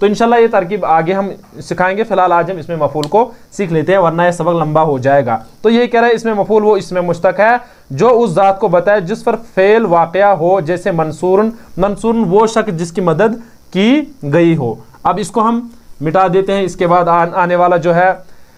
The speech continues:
आ, सबक वो है तीन हरफी माजी से इसमें मफ़ऊल,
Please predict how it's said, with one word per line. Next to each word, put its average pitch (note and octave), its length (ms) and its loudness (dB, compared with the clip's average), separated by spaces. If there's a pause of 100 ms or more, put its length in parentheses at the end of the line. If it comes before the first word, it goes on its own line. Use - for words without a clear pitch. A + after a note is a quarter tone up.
(160)
आ, D3 220 4
सबक E3+ 280 0
वो F#3 100 2
है G#3 160 4
तीन B3+ 680 0 (420)
हरफी A3 540 2
माजी F#3+ 420 2
से A#3 180 -2
इसमें G3 320 -6
मफ़ऊल, G3+ 640 -2